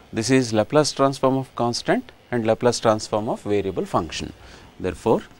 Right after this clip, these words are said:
that is one by two. We take the help of L of k when k is equal to one, that must be one divided by s minus one by two. L of cos two A T means that must be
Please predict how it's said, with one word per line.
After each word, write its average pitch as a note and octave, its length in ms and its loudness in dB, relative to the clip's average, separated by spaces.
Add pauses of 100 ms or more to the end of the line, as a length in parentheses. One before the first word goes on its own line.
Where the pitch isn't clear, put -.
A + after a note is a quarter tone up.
(340)
that B2+ 180 -2
is D#3 180 -4
one G#2+ 320 -2
by F2 200 -2 (100)
two. D#3 200 0 (220)
We G#2+ 100 -2
take E3 220 -2
the E3+ 100 -2
help A#2+ 300 -2
of B2+ 240 -2 (100)
L A2 220 -2
of A2+ 160 -4 (100)
k F#2+ 400 4
when G#2+ 200 -6
k B2+ 220 0
is G#2+ 140 -4
equal F#2 260 -6
to F2 60 -8
one, G2 300 -2 (460)
that - 240 2
must G2+ 260 -4
be D#3+ 220 0 (260)
one C#3 320 0
divided A2+ 480 2
by F2 240 -4
s C3+ 400 -2 (240)
minus - 600 -4 (400)
one G2+ 260 -2
by E2+ 160 0 (120)
two. F3 200 -2 (400)
L C#3 240 0
of - 220 -4
cos C#3 280 -2
two B2 200 -2
A A#2 180 2
T G2+ 140 -4
means G#2+ 380 -4 (360)
that A2 160 -8
must A#2+ 240 -4
be D3+ 280 -2